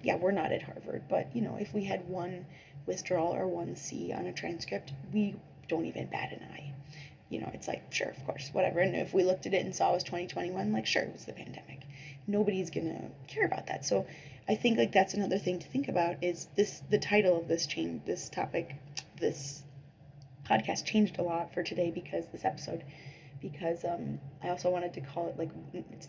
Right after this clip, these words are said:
this, this isn't gonna matter in five years. So, like, think about what is gonna actually matter about, like, especially when you get upset about something,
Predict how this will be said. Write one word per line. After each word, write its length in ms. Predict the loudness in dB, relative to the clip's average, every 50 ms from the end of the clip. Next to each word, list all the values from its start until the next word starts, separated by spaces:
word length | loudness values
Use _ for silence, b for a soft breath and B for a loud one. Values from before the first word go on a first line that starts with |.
| -12 -8
this, 160 | -8 -8 -6 -6 -8 -2
this 180 | -2 -4 -2 -2
isn't 160 | -2 -2 0
gonna 160 | 0 0 0
matter 340 | 0 0 0 0 0 0 0
in 100 | 0 0
five 260 | 0 2 2 2 2
years. 320 | 2 0 0 0 -2 -6 -10 B B B B B B
So, 200 | -2 4 4 6
like, 260 | 8 6 4 4 2
think 160 | 2 2 2
about 220 | 4 2 0 0 0
what 340 | -2 2 4 4 4 4 2 -2
is 120 | -6 -4
gonna 200 | -4 -4 -4 -2
actually 420 | -2 -2 -2 -4 -4 -6 -4 -4 -4
matter 500 | -4 -4 -2 -2 0 0 0 -2 -2 -2
about, 300 | 0 2 2 2 2 4
like, 200 | 4 2 2 4 0
especially 380 | -4 -2 0 -2 0 2 4
when 80 | 4 4
you 80 | 4 4
get 120 | 2 0
upset 280 | 0 -2 0 0 2 2
about 260 | 6 4 4 4 2
something, 600 | -2 -4 -4 -2 -2 -2 -2 -2 -4 -6 -6